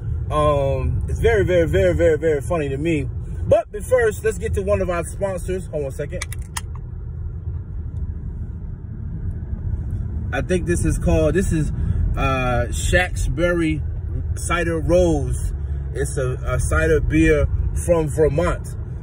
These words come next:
I've never visited Vermont. I plan to 'cause I really wanna visit all fifty states. I've done most of 'em. But Vermont, I'ma come holla at you. Any low heads in Vermont, holla at the kid. You heard?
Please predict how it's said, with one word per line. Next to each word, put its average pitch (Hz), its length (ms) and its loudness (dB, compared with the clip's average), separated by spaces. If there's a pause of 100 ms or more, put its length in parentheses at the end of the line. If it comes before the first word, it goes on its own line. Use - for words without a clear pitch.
(200)
I've 156 200 -2
never 190 280 0
visited 190 360 2
Vermont. 170 400 -2
I 143 120 -6
plan 180 420 0
to 170 160 0
'cause 143 300 -2
I 135 140 -4
really 170 260 0
wanna 165 280 2
visit 151 420 0
all 175 240 4
fifty 151 280 -4
states. 156 360 0
I've 143 180 -2
done 147 200 2
most 147 300 -2
of 143 160 0
'em. 143 160 -2 (360)
But 196 240 4
Vermont, 262 460 4 (300)
I'ma 175 140 -6
come 226 180 -2
holla 220 340 -2
at 190 280 -6
you. 127 160 -8 (600)
Any 214 180 -4
low 226 200 2
heads 233 220 2
in 226 100 0
Vermont, 226 500 -2 (500)
holla 220 260 0
at 196 100 0
the 190 100 -4
kid. 190 440 2 (580)
You 123 80 -10
heard? 180 320 0